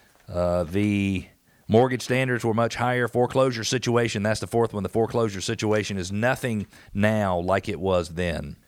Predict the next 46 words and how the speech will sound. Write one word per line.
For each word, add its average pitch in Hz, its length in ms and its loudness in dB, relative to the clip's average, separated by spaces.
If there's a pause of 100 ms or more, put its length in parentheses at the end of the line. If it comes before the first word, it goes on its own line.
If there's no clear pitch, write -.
(760)
Does 139 140 2
it 220 80 0
seem 220 220 2
like 202 160 0
there's 156 180 0
always 165 720 2
something 151 440 -2
going 139 300 2
on 139 180 2
as 113 120 -2
a 110 60 -2
homeowner 131 400 0
that 110 100 -4
just 120 240 -2
frustrates 131 440 0
you 117 60 -4
to 113 80 -4
no 123 220 2
end, 123 160 0
like 120 180 0
windows 120 380 0
that 123 80 0
won't 120 260 0
open 117 300 0
or 113 80 -2
scuffed 113 340 -2
floors 113 380 2
from 110 160 -6
the 104 80 -4
kids 117 360 0
and 107 200 -4
dogs 107 420 2
that 107 80 -2
are 107 80 2
<laughs> - 0 -
toilet 107 500 0
that 95 60 -6
just 101 180 -4
keeps 101 220 -4
running? 101 280 0
That 92 120 0
just 107 160 -4
happened 95 320 0
in 85 80 -4
my 104 180 0
house. 85 360 -4